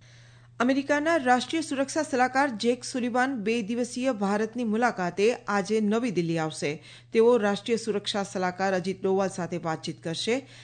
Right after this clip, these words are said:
બંને નેતાઓ અવકાશ, સંરક્ષણ અને વ્યૂહાત્મક ટેકનોલોજી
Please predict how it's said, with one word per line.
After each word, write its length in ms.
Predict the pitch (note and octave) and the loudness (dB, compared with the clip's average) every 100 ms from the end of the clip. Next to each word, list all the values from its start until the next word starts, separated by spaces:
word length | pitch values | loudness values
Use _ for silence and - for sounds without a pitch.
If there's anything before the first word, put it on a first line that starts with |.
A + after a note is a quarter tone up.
| - | -10
બંને 300 | G#3 B3 C#4+ | 0 0 2
નેતાઓ 560 | C#4 A3+ A3 A#3+ A#3 B3 | 2 2 0 2 2 2
અવકાશ, 560 | - A3 G#3 - A3 A3+ - | 0 -2 -4 -2 -2 -2 -8
સંરક્ષણ 600 | A3 - C4+ F#3 - G3 | -10 -6 -6 -6 -4 -2
અને 200 | F#3+ F#3+ | -2 -2
વ્યૂહાત્મક 540 | F#3+ F#3 F#3 F3+ F3+ - | -2 0 -2 -4 -10 -8
ટેકનોલોજી 720 | F3 F3 E3+ E3+ F#3 G3 | -10 -8 -6 -6 -4 -6